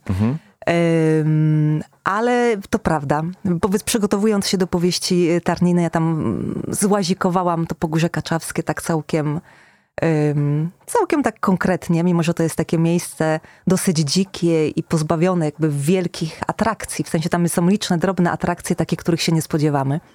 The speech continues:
Speaker 2: E, i, i faktycznie ja po tym Pogórzu tam chodzę sobie z aparacikiem i zeszycikiem i robię zdjęcia różnym roślinkom. Już wiem, jak wygląda firletka i dlaczego jej nazwa jest taka trochę frywolna i pasuje to do wyglądu tej rośliny.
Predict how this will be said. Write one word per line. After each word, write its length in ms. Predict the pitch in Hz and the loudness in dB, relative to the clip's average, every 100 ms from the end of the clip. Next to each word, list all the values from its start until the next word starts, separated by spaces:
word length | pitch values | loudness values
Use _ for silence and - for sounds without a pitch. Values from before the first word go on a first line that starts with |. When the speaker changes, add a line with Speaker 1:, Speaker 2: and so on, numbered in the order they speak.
| - - - - _ _ | -18 -18 -20 -20 _ _
Speaker 2:
E, 300 | - 170 165 | 0 2 2
i, 380 | - 190 185 - | 0 0 0 0
i 20 | |
faktycznie 380 | - 202 226 - | -2 0 -2 -2
ja 40 | 196 | 0
po 100 | 190 | 0
tym 140 | 190 | 0
Pogórzu 320 | 190 175 180 | 0 0 0
tam 160 | 175 170 | 0 0
chodzę 260 | 180 165 | 0 0
sobie 240 | 165 165 156 | 0 0 -2
z 80 | - | -2
aparacikiem 720 | - 175 165 185 170 180 170 | -2 -2 -2 -2 0 0 0
i 20 | |
zeszycikiem 720 | 160 165 170 - 170 175 165 | 0 -2 -2 -4 -2 0 2
i 40 | 165 | 2
robię 200 | 160 160 | 0 0
zdjęcia 360 | 156 165 165 | 2 0 0
różnym 260 | 160 151 170 | -2 0 0
roślinkom. 640 | 165 - 175 165 160 156 | 0 0 -2 0 0 0
Już 100 | 160 160 | 0 2
wiem, 100 | 170 | 2
jak 120 | 156 | 2
wygląda 300 | 156 156 160 | 2 2 0
firletka 680 | - 170 165 160 - 156 147 | 0 0 0 0 -4 -2 -2
i 60 | 151 | -2
dlaczego 420 | 151 - 160 165 | -2 -2 0 2
jej 140 | 160 | 2
nazwa 400 | 160 156 151 151 | 2 0 0 0
jest 200 | 151 147 | 0 -2
taka 360 | - 151 156 151 - - - - | -4 -4 -2 -4 -8 -20 -20 -10
trochę 260 | - 165 185 | -4 0 0
frywolna 800 | - 196 170 180 170 160 147 143 | 2 2 4 2 2 2 2 0
i 260 | 151 156 | 0 0
pasuje 440 | 151 170 - 196 170 | 0 -2 2 2 2
to 100 | 165 | 0
do 120 | 156 | 0
wyglądu 460 | 147 160 156 151 | 0 0 0 0
tej 140 | 143 156 | 0 0
rośliny. 500 | 156 - 156 156 | 0 0 2 2